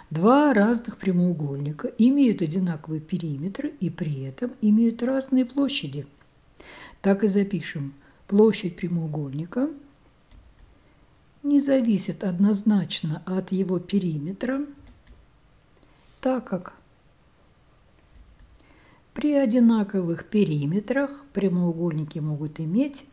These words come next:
разные площади. А что можно сказать о зависимости площади квадрата от его периметра? А вот площадь квадрата однозначно зависит от его периметра.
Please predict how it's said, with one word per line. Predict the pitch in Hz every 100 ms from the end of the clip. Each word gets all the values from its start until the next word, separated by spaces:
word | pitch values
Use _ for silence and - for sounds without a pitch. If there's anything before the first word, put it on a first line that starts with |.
| -
разные | 170 156 143 151 214 226
площади. | 190 147 131 - 160 147 147 139 _ _ _ _ _ _ _ - _ - - _ _ - - - - - - _ -
А | 285
что | 277 - 285
можно | 247 247 185 196
сказать | 196 208 196 190 190
о | 226 208
зависимости | 208 196 196 196 180 175 170 180
площади | 196 180 180 156 170
квадрата | - 175 180 196 196
от | - 190 185
его | 170 160
периметра? | 160 160 151 139 151 196 269 285 - - - -
А | 190
вот | 180 175
площадь | 180 165 - -
квадрата | - 160 254 311 -
однозначно | - 185 233 294 240 185 147 139 - 151
зависит | 151 170 247 -
от | 156 170
его | 175
периметра. | 196 196 175 151 147 -